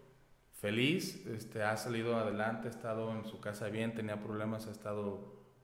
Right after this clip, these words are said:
bien ya económicamente, ya se estabilizó, le gusta su trabajo, e incluso me ha dicho que, "Oye, estoy súper bien, nunca me han tratado bien en, tan bien en un trabajo",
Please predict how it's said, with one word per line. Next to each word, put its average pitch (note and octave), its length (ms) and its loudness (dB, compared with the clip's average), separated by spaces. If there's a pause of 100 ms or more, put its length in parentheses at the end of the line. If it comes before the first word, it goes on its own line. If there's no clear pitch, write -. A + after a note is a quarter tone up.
(580)
bien G#2+ 300 2
ya G#2 380 4
económicamente, G#2 840 -2
ya G#2 160 0
se G#2 100 -6
estabilizó, G#2 1080 -4
le G2+ 100 2
gusta G#2+ 260 0
su A2 140 -6
trabajo, A#2+ 680 0 (640)
e G#2+ 60 -4
incluso G#2 1040 2
me G2+ 80 -2
ha G2+ 60 0
dicho G#2 360 -4
que, F#2 400 -8 (800)
"Oye, A2+ 200 -6
estoy A2+ 240 -8
súper G#2 260 -6
bien, A#2 160 0
nunca A#2 200 -2
me G#2+ 60 2
han G#2+ 100 -2
tratado G#2+ 380 -2
bien G#2+ 160 -4
en, G#2 220 -6 (160)
tan G2 180 -4
bien G#2+ 140 -2
en G#2+ 120 0
un G#2+ 140 0
trabajo", A2+ 760 0